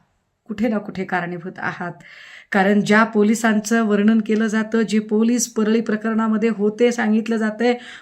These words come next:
परळीतल्या बदल्या वारंवार होत नव्हत्या वगैरे हे सगळं सांगितलं जातंय. देवेंद्रजी गेल्या दहा वर्षामध्ये अडीच वर्ष वगळता साडेसात वर्ष तुम्हीच गृहमंत्री होता आणि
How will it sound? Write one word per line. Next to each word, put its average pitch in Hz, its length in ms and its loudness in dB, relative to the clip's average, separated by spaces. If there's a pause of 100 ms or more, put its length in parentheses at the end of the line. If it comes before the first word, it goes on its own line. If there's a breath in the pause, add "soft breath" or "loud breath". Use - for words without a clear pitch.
परळीतल्या 233 520 6
बदल्या 214 400 2
वारंवार 226 420 4
होत 220 300 0
नव्हत्या 226 320 2
वगैरे 226 380 2
हे 226 140 0
सगळं 233 260 -2
सांगितलं 233 440 -2
जातंय. 226 440 -2 (280 loud breath)
देवेंद्रजी 262 600 4
गेल्या 269 220 -2
दहा 240 300 4
वर्षामध्ये 277 560 -2
अडीच 269 260 0
वर्ष 277 220 -4
वगळता 277 400 0
साडेसात 285 480 -4
वर्ष 294 180 -4
तुम्हीच 320 340 -6
गृहमंत्री 320 440 -2
होता 294 280 2 (1400 loud breath)
आणि 285 140 6